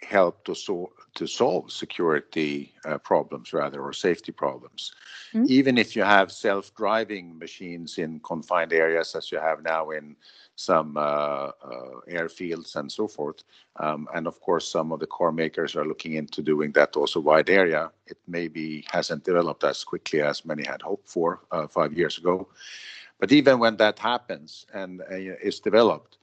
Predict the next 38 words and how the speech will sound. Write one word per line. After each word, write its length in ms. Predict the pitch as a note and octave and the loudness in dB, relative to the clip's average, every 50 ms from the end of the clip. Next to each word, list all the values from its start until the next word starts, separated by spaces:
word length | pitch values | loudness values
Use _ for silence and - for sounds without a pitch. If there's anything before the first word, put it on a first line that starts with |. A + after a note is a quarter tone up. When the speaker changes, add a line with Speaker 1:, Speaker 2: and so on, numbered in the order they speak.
| _ _ _ _ _ _ | _ _ _ _ _ _
Speaker 1:
you 200 | - G#2+ A2+ A#2+ | -8 -4 -2 -2
would 380 | A#2+ C3+ D#3 E3 D3 C3 _ - _ _ | 2 2 2 2 2 -2 _ -20 _ _
typically 360 | - C#3+ C3+ - C#3 A2+ A2 G2+ | -8 -6 -2 -2 -2 0 0 0
want 340 | F#2+ G2 G#2+ A2 G#2 - | 2 2 2 2 0 -2
to 60 | - F#2 | -10 -4
be 160 | E2+ F#2+ G#2 | 0 0 2
able 180 | A2 A2 G2+ | 2 2 0
to 100 | - - | -4 -4
control, 800 | E2 - F2 E2 - - - - C3+ C#3 A#2 F#2+ E2+ D#2+ D#2 C#2+ - _ _ - | -10 -10 -12 -10 -10 -12 -6 0 2 4 4 4 2 -2 -8 -14 -16 _ _ -8
uh, 320 | - F2 F2 F2 F2 F2 F#2 - | -4 -2 -2 0 -2 -2 -4 -6
a 60 | G#2 F#2 | -8 -2
vehicle, 640 | E2+ G#2 A2 A2 A2+ A2+ - F#2+ E2 D#2+ E2 E2 - _ _ _ _ - | 0 4 4 4 4 2 0 -2 -2 -2 -4 -8 -12 _ _ _ _ -12
um, 540 | D#2+ D#2+ D#2 D#2+ D#2+ D#2 E2 E2 D#2+ D#2 - - | -10 -8 -8 -8 -8 -10 -10 -10 -10 -12 -12 0
from 220 | - A2+ G2+ G2+ | 2 2 4 4
remotely 440 | G2+ F#2+ G2+ A2 G#2+ - - - A#2 | 4 6 6 4 4 2 0 2 4
also, 380 | C#3 D#3 - - - - - _ _ _ _ | 4 4 4 0 -6 -12 -14 _ _ _ _
because 240 | F#2 - - G#2+ - | -6 -2 -2 0 0
the 100 | G#2 G2 | 0 0
vehicle 320 | F2+ A2 A2 - - G#2 | 2 2 0 2 0 -4
can 200 | - - G2 F#2+ | -2 -2 -2 0
end 180 | F#2 F#2 F#2 G2 | 0 -2 2 2
up 240 | F#2+ F#2+ - - G#2+ | 2 2 2 0 -4
in 80 | F#2+ F#2 | -4 -4
a 40 | |
situation 640 | E2+ - - - - - F2+ F2+ F2 - - F2+ D#2+ | -8 -12 -14 -14 -4 -2 0 0 0 -2 -6 -6 -4
which 220 | F2 F2 - - | -4 -4 -4 -6
is, 400 | E2 D#2+ - - - - - - _ _ _ _ - | -8 -8 -8 -10 -12 -16 -18 -20 _ _ _ _ -10
hasn't 340 | - E2 E2+ - F#2 D#2+ - | -8 -8 -6 -6 -8 -6 -4
been 180 | F2+ E2 D2+ | -4 -4 -4
programmed 460 | - - - F2+ G2+ A2 A#2+ A#2 A#2 A#2 | -6 -2 0 0 4 6 6 6 6 4
for, 420 | - B2+ B2 A#2+ A#2+ A#2+ A2+ - - - - - - - - _ _ | 4 4 6 6 6 6 4 2 -4 -14 -20 -18 -20 -20 -20 _ _
or 320 | G#2 G2 F#2 F2+ F2 F2 | -4 0 2 2 2 2
you 280 | F2 F2 F2+ F#2 F2+ F2+ | 2 0 0 0 0 0
want 260 | F2 F2 F#2 F#2+ E2+ | 0 -2 -4 -6 -6
to 80 | - F#2 | -6 -4
resolve 480 | F2+ E2+ D#2 - - F2+ E2+ F2 F2+ - | -4 -4 -4 -4 -6 -4 -4 -4 -6 -6
some 180 | - E2 D#2+ | -8 -4 0
other, 480 | F2+ G2 G2+ G2 F#2 F2 E2+ E2+ E2+ | 2 2 4 4 2 2 2 -2 -4